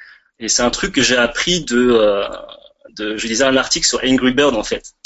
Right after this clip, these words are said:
c'est comme ça qu'ils font le jeu vidéo. Au départ, c'est super simple. Ça permet justement de t'accrocher au jeu vidéo et y a, et ça te rend addict après au jeu vidéo. Et c'est ce que j'ai essayé d'importer dans cette formation. Euh, après, donc, il y a dix modules, c'est évolutif.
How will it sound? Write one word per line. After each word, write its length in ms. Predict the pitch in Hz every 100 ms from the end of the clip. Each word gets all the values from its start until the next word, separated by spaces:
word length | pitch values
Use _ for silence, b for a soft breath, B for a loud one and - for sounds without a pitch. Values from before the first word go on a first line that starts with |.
| -
c'est 120 | -
comme 160 | 135 131
ça 100 | 170
qu'ils 140 | 262
font 100 | -
le 80 | 123
jeu 120 | 117
vidéo. 360 | 117 120 123 143
Au 80 | 110
départ, 280 | 110 - 156
c'est 160 | - -
super 300 | - 156 156
simple. 320 | 180 196 -
Ça 160 | - 123
permet 280 | 123 139
justement 260 | 143 123 143
de 80 | 117
t'accrocher 680 | - 165 - 156 147 170 170
au 60 | 123
jeu 160 | 127
vidéo 360 | 123 120 147 165
et 60 |
y 80 | 107
a, 60 | -
et 40 | -
ça 120 | 117
te 60 |
rend 120 | - 120
addict 380 | 117 131 - - -
après 240 | - -
au 40 | 104
jeu 100 | 104
vidéo. 300 | 101 117 160 B B B B -
Et 60 |
c'est 160 | - 120
ce 40 |
que 100 | -
j'ai 100 | 123
essayé 180 | 120 131
d'importer 420 | 127 127 123 -
dans 120 | 143 113
cette 160 | 113
formation. 360 | - 104 - - _ _ _ _ B B B B B _ _ _ 110
Euh, 640 | 104 101 101 95 95 92 95 _ - 107
après, 420 | 104 - 165 160
donc, 220 | 131 123
il 40 |
y 20 | 113
a 20 |
dix 140 | 120
modules, 320 | 131 123 165 190
c'est 140 | 139
évolutif. 920 | 120 120 120 - - 185 208 - -